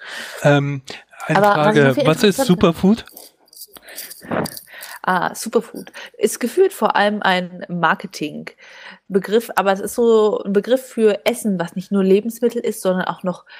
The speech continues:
Speaker 2: Medizin, weil es bringt Gesundheitsvorteile, wie zum Beispiel ganz viele ungesättigte Fettsäuren,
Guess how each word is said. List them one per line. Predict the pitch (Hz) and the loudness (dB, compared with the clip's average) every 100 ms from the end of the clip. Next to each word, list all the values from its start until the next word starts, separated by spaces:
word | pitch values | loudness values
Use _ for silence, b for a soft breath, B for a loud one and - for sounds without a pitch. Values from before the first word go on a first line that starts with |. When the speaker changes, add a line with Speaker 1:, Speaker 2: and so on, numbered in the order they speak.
| B B | B B
Speaker 2:
Medizin, | 202 202 190 226 214 165 143 | 4 4 2 0 2 0 0
weil | 156 | -2
es | - 160 | -2 -4
bringt | - 185 185 - | -2 0 -2 -2
Gesundheitsvorteile, | 190 190 208 202 165 160 - 165 156 - 156 156 160 B B B B | 0 2 2 0 -4 -4 -4 -4 -4 -4 -4 -4 -6 B B B B
wie | 196 | -2
zum | 196 180 | 0 0
Beispiel | 170 175 - 175 165 165 170 B B B B _ _ _ _ - _ | 0 -2 -2 4 4 4 -2 B B B B _ _ _ _ -20 _
ganz | - 214 214 208 | 2 4 4 0
viele | 214 202 | 2 2
ungesättigte | 196 190 175 160 165 - | 2 2 2 0 -2 -10
Fettsäuren, | - 175 - 143 139 135 - | -6 -6 -4 -2 -2 -2 -8